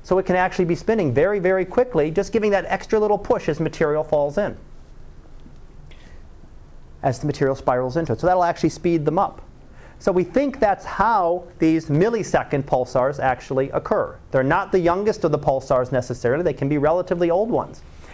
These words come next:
They just happen to be collecting matter in just that right way that they're getting that extra little push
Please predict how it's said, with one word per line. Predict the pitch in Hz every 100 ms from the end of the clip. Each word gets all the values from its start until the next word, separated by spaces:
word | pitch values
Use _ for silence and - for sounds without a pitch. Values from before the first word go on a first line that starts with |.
| - - -
They | 185
just | 160
happen | - 165 175 185
to | 170
be |
collecting | 170 175 180 180 175
matter | 180 208 180
in | 156 156 147
just | - 262 -
that | 190
right | 185 214
way | 165 220 214
that | 170 160
they're | 170
getting | 170 175
that | 165
extra | 170 - 180
little | 175
push | 151 - 262 - -